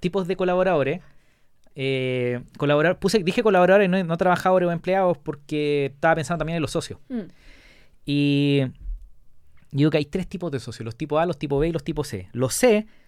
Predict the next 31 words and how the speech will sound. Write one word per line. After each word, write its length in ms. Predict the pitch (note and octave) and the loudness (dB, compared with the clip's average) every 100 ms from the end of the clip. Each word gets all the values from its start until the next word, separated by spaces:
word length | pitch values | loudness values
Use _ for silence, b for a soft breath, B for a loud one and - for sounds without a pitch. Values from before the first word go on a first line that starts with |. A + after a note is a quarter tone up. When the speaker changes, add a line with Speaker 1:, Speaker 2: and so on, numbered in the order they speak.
| b | b
Speaker 1:
son 240 | - D#3 | -4 -2
los 140 | D#3 C#3+ | -2 -4
que 500 | - D#3 D#3 C#3+ - _ - | -2 0 2 2 -2 _ -20
cuando 180 | - C#3+ | -6 -6
se 100 | C#3 | -4
les 80 | C#3+ | -4
presenta 320 | D3 F#3 E3+ | -2 -4 -4
un 60 | F#3 | -2
problema 340 | F3+ F#3 G#3 | -2 0 0
dice, 240 | G3 F#3+ G3+ | 0 -2 -2
"Uy, 280 | B3+ D#4 C4 | 0 0 2
hay 100 | C4 | 0
un 80 | C4 | -2
problema. 540 | B3 B3+ C#4+ F3+ C#3+ - - - _ - _ _ _ - _ _ _ _ | -2 0 0 0 -2 -12 -20 -20 _ -20 _ _ _ -20 _ _ _ _
¿Quién 120 | B3 | -2
lo 60 | C4+ | -2
resuelve?". 520 | G3+ - G#3 A3+ D4+ - - b b b b b b _ - | -2 -2 -2 -2 -8 -12 -16 b b b b b b _ -8
El 180 | C3+ C3 | -6 -2
tipo 280 | F#3+ F#3+ G3 | 0 4 8
B 380 | A#3+ G3 A3+ - _ _ - _ _ _ - - | 8 6 0 -8 _ _ -20 _ _ _ -2 -2
dice, 560 | C3+ F#3 - G3 F#3+ - | 0 -6 -4 -4 -4 -4
"Hay 140 | F#3 | -2
un 80 | A3+ | -2
problema, 500 | A3 A3+ B3+ G3+ C#3+ _ _ _ _ _ _ - | 0 0 0 -2 -6 _ _ _ _ _ _ -12
eh, 360 | D3+ D#3 D3+ D3+ | -8 -6 -6 -6
¿lo 100 | C#3+ | -8
resuelvo?". 600 | C3+ - C3 D#3 C4+ E4+ _ - _ _ _ _ _ - | -8 -6 -4 -4 -6 -10 _ -20 _ _ _ _ _ -8
Y 80 | C3+ | -8
el 80 | C#3+ | -6
tipo 500 | F3+ E3+ F#3 F3 E3+ | -10 -6 -2 -4 0
A, 360 | A3+ F#3+ A#3 | 0 0 -2